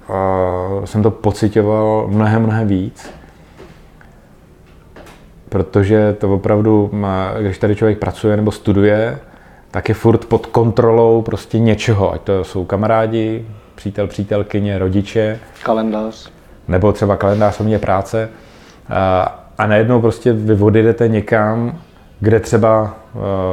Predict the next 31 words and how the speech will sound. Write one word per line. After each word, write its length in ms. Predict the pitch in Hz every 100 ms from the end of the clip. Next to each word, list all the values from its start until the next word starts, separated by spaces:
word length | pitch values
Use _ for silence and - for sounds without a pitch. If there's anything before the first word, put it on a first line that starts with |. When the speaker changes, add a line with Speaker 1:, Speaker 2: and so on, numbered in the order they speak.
| 92 90 90 92
Speaker 1:
díky 400 | 98 120 - 117
bohu 360 | 110 110 117
není 260 | 110 113 113
třeba 260 | 107 107
signál, 640 | 110 110 98 87 90 101 127 - - -
takže 240 | 95 104
jste 140 | 98 101
prostě 380 | 98 - -
odříznutý 800 | 101 104 92 107 104 110 107 110
od, 220 | 104 104 - - -
dneska 200 | 98 117
je 60 | 110
hrozně 260 | 110 98
moderní 460 | 110 104 104 104 104
furt 180 | - 101
dávat 300 | 95 98 95
Insta 280 | 85 -
stories 580 | 95 - - 95 95 92
a 140 | 95 92 92
být 180 | 92 90
prostě 220 | 92 -
furt 180 | 92 95
ve 80 | 92
spojení 340 | - 95 98 - - -
se 120 | - 95
světem. 580 | - 95 101 101 110 117 - - - - - -
Já 140 | 95 90
to 140 | 110
mám 180 | 113 104
taky 260 | 95 -
rád, 500 | 104 104 110 127 -